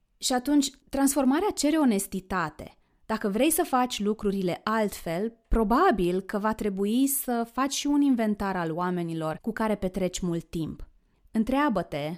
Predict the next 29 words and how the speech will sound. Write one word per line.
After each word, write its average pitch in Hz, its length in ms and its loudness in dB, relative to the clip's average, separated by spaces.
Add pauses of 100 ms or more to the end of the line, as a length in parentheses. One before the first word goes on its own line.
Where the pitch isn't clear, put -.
(340)
și - 180 -6
răspunde 175 420 -2
pe 165 140 -4
bune 165 600 -4 (220)
<laughs> 196 360 -6
dacă 208 480 -4 (460)
oamenii 202 540 2
din 226 160 2
jurul 185 340 -2
tău, 147 500 -8 (100)
în 202 120 -2
special 196 680 -2 (100)
aceia 180 640 -4
cu - 100 -14
care 185 540 -4 (180)
petreci 165 340 -8
mai 131 140 -8
mult 160 300 -4
timp, 208 320 -4 (260)
te 233 100 0
susțin 220 800 -2 (140)
pe 208 80 -4
drumul 202 320 -2
nou 190 200 -2
pe 190 100 -6
care 185 220 -6
vrei 170 220 -4
să-l 170 220 -6
urmezi 180 500 -6